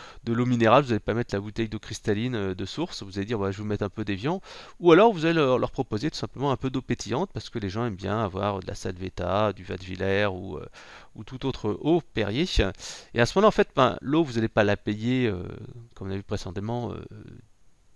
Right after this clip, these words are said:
dix, quinze centimes, mais vous allez péter, payer plutôt cinquante centimes, euh,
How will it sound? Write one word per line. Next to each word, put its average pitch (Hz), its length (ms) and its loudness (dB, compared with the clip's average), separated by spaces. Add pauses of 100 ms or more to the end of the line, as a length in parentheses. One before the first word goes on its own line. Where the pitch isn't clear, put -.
(140)
dix, 131 280 -4
quinze 113 600 0
centimes, 131 520 -4 (600)
mais 98 80 -6
vous 95 100 -4
allez 92 80 0
péter, - 320 -6 (160)
payer 104 240 -2
plutôt - 480 -8 (380)
cinquante 120 380 -4
centimes, 107 440 -10 (320)
euh, 95 80 -12